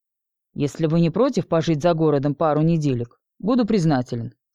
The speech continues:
Я вам хорошо заплачу за вашу работу. Ну, а если откажетесь, то что же, так тому и быть. Подумайте до утра, утром я вам позвоню». «У меня нет телефона»,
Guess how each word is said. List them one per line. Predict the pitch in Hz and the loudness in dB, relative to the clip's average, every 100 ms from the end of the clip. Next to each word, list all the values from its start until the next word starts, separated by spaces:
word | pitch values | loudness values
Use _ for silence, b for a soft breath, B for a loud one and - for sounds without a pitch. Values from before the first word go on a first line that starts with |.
| _ _ - | _ _ -6
Я | 139 175 | 0 0
вам | 185 | 0
хорошо | 170 180 175 202 | 0 0 0 0
заплачу | 175 175 175 170 226 | 0 0 0 0 2
за | 180 147 | 2 2
вашу | 143 139 156 | 0 -2 0
работу. | 151 139 123 - - _ _ _ _ - | 0 0 -2 -6 -16 _ _ _ _ -8
Ну, | 147 160 240 330 | 0 2 4 2
а | 175 | 2
если | 160 170 165 | 2 0 2
откажетесь, | 151 - 175 220 208 - 127 - _ _ _ _ - | 0 2 2 2 2 -2 -6 -8 _ _ _ _ -4
то | 196 | -2
что | - 220 160 | 0 0 2
же, | 127 120 _ _ | -2 -12 _ _
так | 240 247 | 0 0
тому | 196 165 156 | 0 2 2
и | |
быть. | 143 190 208 _ _ _ _ _ - | 2 0 -2 _ _ _ _ _ -2
Подумайте | 180 190 302 202 - | 2 4 4 2 2
до | 160 160 | 0 2
утра, | 156 143 131 120 _ _ | 2 0 -4 -4 _ _
утром | - 247 180 | -4 0 2
я | 160 156 | 4 4
вам | 160 147 | 2 0
позвоню». | 156 147 151 131 123 _ _ _ _ _ - | -2 0 0 0 -4 _ _ _ _ _ -4
«У | 208 | 4
меня | 208 214 214 | 6 6 6
нет | 214 202 - | 4 2 0
телефона», | 160 151 - 143 139 | 0 0 0 0 0